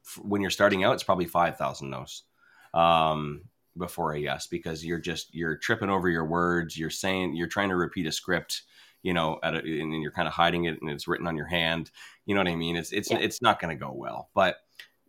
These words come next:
Speaker 1: the best way to get started is to, is to get someone who's maybe, like, a little bit interested and, like, "Okay, cool. Yeah, I'd like to talk more about that." Then it's gonna force you to go home and review all your notes and review all your contracts and filling it all out. Practice filling out the contracts. Practice filling out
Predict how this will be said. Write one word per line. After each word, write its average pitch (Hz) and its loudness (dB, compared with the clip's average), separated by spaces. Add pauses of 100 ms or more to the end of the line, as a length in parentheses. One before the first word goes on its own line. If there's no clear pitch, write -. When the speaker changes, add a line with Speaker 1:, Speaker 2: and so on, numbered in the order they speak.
Speaker 1:
the 107 -4
best 110 4
way 117 4
to 95 0
get 87 -4
started 95 2
is 87 -2
to, 85 -2 (340)
is 90 -4
to 95 -6
get 92 -2
someone 95 0
who's 87 -6
maybe, 87 -2
like, 82 -2
a 78 -4
little 90 -4
bit 85 -4
interested 90 -4
and, 98 -4
like, 104 -6
"Okay, 120 -4
cool. 110 0
Yeah, 104 -2
I'd 90 -6
like 98 -4
to - -20
talk 95 -4
more 98 0
about 76 -2
that." 73 -2
Then 98 -4
it's - -6
gonna 104 -2
force 107 0
you - 0
to 98 -2
go 90 0
home 90 0
and 82 -2
review 87 0
all 80 0
your 73 -6
notes 104 0
and 85 -6
review 85 -2
all 78 -2
your 71 -6
contracts 98 -2
and 87 -10
filling 87 -4
it 76 -2
all 73 0
out. 98 2 (320)
Practice 113 2
filling 92 -2
out 85 -6
the 82 -14
contracts. 85 -8
Practice 101 2
filling 87 -4
out 85 -6